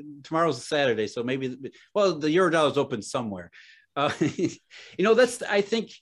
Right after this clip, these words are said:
it's a question we get a lot, right, Emil? I mean, everybody wants to know, "This thing doesn't seem to work, so when is it gonna just fail?" And the answer might be that it doesn't. It might be that we've witnessed a fourteen-year period where it's malfunctioned,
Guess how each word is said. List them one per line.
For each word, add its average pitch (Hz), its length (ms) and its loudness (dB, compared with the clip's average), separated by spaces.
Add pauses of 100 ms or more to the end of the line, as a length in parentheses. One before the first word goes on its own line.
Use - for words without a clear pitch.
(320)
it's 165 140 -2
a 175 60 0
question 190 500 2
we 170 120 4
get 147 180 4
a 127 60 2
lot, 117 280 2
right, 120 160 0
Emil? 123 260 0
I 120 40 0
mean, 131 140 -2
everybody 151 400 2
wants 131 360 -2
to 135 80 -8
know, 117 240 -4
"This 160 240 -2
thing 185 200 0
doesn't 143 280 -2
seem 151 240 -2
to 123 80 -2
work, 123 320 -2
so - 140 -8
when 143 160 0
is 131 100 -2
it 127 80 -4
gonna 123 240 -4 (120)
just - 360 -10
fail?" 120 380 -6 (560)
And 135 140 0
the 220 140 4
answer 277 280 2
might 190 300 2
be 196 340 0
that 185 500 0
it 135 240 -6
doesn't. 107 460 -4 (460)
It 135 160 -4
might 175 340 2
be 180 240 4
that 139 240 -2
we've 131 220 -6
witnessed 151 560 -4
a 120 40 -8
fourteen-year 135 680 -2
period 190 480 2
where 135 160 0
it's - 140 -6
malfunctioned, 135 960 -2